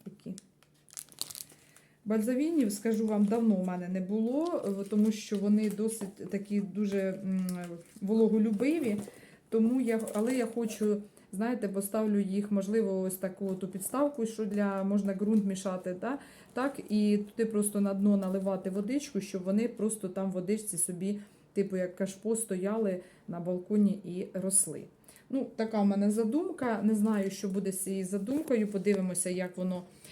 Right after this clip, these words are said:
е, буде далі. І тому хочу спробувати. Ось такі. Простенькі, так, такі рослинки, але,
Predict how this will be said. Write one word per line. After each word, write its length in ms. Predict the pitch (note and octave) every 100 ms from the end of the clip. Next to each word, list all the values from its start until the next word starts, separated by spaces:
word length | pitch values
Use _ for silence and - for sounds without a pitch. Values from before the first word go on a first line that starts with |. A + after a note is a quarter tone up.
| -
е, 320 | F#3+ F#3+ F#3
буде 380 | F3+ F#3+ G3+ F#3+
далі. 640 | F3+ A#3+ D#4 C4 G#3 - -
І 260 | A3 A#3+ B3+ - - - G3 F#3+
тому 540 | G3+ G#3 A#3 B3+ A#3+ G3+ - _ - _ _ - - - - - -
хочу 240 | A3+ A3
спробувати. 640 | G3+ F3+ D3+ C#3 - G2+ - - _ _ _ - _ _ _ _ _ - _ -
Ось 120 | F#3+ F#3
такі. 400 | F3+ F3+ - G3+ - _ _ _ - - _ C#4
Простенькі, 680 | C#4+ - G#3+ F#3 F3 F3+
так, 280 | F3+ A3+ B3
такі 260 | - - F#3
рослинки, 560 | F#3+ F#3+ C#4+ D#4+ - -
але, 380 | F#3+ G#3 A#3